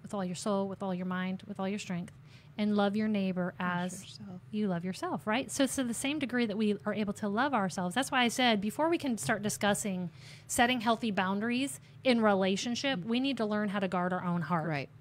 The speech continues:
Speaker 2: right.
Speaker 1: We need to learn how to guard our own heart.
Speaker 2: Yeah, we've got, Lisa Marks said, "Setting boundaries to protect who I am in Christ."
Speaker 1: All right. So Lisa, Lisa, I'm gonna, I'm gonna press into that. So what are some of the things, 'cause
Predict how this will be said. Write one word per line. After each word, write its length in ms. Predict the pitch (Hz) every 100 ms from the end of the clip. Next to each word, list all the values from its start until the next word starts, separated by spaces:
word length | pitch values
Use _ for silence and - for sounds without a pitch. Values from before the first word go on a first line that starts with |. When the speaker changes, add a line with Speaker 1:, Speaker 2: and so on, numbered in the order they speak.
| - -
Speaker 2:
right. 240 | 180 160 139 - - - - 202
Speaker 1:
We 80 |
need 140 | 202 196
to 100 | 190
learn 200 | 190 185
how 100 | 180
to 60 |
guard 200 | 175 170
our 100 | 180
own 140 | 180 170
heart. 300 | 165 165 - - - - - - - -
Speaker 2:
Yeah, 180 | 233 196
we've 140 | 185 190
got, 520 | 196 185 175 165 202
Lisa 240 | 233 220
Marks 260 | 196 185 -
said, 220 | 165 151
"Setting 340 | - 202 226
boundaries 400 | 214 202 202 196 -
to 120 | 185
protect 420 | 170 - 160 -
who 160 | 196 185
I 80 | 170
am 200 | 160 156
in 80 |
Christ." 560 | 151 131 104 - - - - 196
Speaker 1:
All 120 | 202
right. 500 | 202 208 175 - - - -
So 540 | - 240 220 208 208 -
Lisa, 640 | 226 240 294 - 262 226 - 220 - -
Lisa, 280 | 240 240 226
I'm 100 | 247
gonna, 160 | 269 220
I'm 100 | 233
gonna 120 | 247
press 340 | 233 233 208 226
into 180 | 208 190
that. 340 | 175 170 - - - - - -
So 220 | - 247
what 220 | 226 302
are 60 | 330
some 200 | 302 269
of 60 |
the 160 | 240 220
things, 460 | - 226 - 214 -
'cause 220 | 247